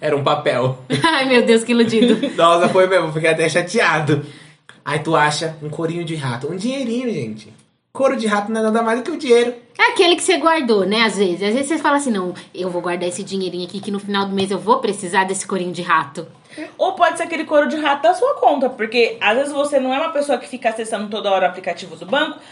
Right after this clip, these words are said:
Speaker 3: passa umas coisas no débito e fala, "Nossa, agora eu tô pobre, não tenho mais dinheiro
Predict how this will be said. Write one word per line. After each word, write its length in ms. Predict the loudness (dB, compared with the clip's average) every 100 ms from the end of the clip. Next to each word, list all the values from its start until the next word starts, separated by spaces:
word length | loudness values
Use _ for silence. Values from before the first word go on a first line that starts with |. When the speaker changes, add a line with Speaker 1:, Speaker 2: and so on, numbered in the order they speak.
| -8
Speaker 3:
passa 240 | 0 0 0
umas 160 | -4 -4
coisas 180 | -6 -4
no 60 |
débito 240 | -4 -4 -8
e 40 |
fala, 160 | -8 -8
"Nossa, 140 | -4
agora 180 | 0 0
eu 40 |
tô 140 | 0 -2
pobre, 480 | 2 4 4 -2 -12 -20 _
não 160 | -10 -4
tenho 260 | -2 0
mais 200 | 0 0
dinheiro 380 | -2 -4 -2 -2